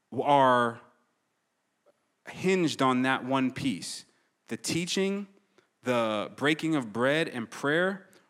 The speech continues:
they were all centered around the fellowship. None of the other things are happening without the fellowship. The gathering is what matters. The gathering is what comes first.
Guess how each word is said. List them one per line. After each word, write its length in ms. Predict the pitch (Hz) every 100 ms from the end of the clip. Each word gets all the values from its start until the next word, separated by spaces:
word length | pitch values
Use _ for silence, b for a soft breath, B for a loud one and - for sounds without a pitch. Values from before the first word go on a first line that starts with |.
| b _
they 120 | 139
were 200 | 147 139
all 380 | - 135 160 175
centered 540 | 160 - 180 196 156
around 340 | 135 123 120 117
the 80 | 113
fellowship. 760 | - 170 139 107 - 78 - - - _ _ _ _ -
None 240 | 131 175
of 120 | 190
the 120 | 165 165
other 180 | 165
things 280 | 156 165 151
are 60 | 131
happening 520 | 147 156 147 127 113
without 460 | 110 113 135 110 -
the 60 |
fellowship. 680 | 123 160 160 131 - 95 -
The 80 | 123
gathering 920 | 104 135 160 202 180 156 139 127 127 b b b b
is 220 | - 151 117
what 240 | 156 135
matters. 580 | 123 127 156 139 98 98
The 100 | 120
gathering 640 | 107 143 175 185 165 143
is 140 | 127 113
what 220 | 131 -
comes 260 | 147 131 -
first. 320 | 156 127